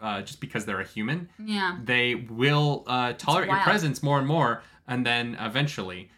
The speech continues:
Speaker 1: if you're kind
Speaker 2: Yeah.
Speaker 1: and you vibe right.
Speaker 2: No, actually,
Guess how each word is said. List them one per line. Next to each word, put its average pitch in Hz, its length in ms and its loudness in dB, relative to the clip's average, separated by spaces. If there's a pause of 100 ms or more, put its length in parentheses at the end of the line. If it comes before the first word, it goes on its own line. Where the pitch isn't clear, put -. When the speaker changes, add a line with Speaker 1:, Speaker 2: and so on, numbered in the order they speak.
(120)
Speaker 1:
if 113 180 -12
you're 101 140 -4
kind 101 480 -2
Speaker 2:
Yeah. 107 200 0
Speaker 1:
and 107 140 0
you 104 80 -2
vibe 233 300 2
right. 208 180 0
Speaker 2:
No, 294 140 6
actually, 277 320 2